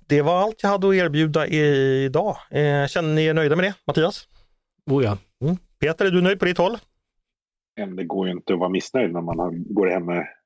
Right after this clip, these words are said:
Speaker 3: den eviga äran.
Speaker 1: Mm. Och då tycker jag vi,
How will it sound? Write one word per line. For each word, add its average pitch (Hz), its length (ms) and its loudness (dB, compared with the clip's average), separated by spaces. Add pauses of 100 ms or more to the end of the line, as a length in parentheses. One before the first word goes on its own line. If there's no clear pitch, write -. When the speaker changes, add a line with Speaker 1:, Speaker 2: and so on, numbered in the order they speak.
(480)
Speaker 3:
den 101 220 0 (100)
eviga 104 500 0 (520)
äran. 107 400 0 (160)
Speaker 1:
Mm. 151 160 0 (580)
Och - 160 -2
då 165 60 2
tycker 196 200 -2
jag 185 60 2
vi, 170 340 4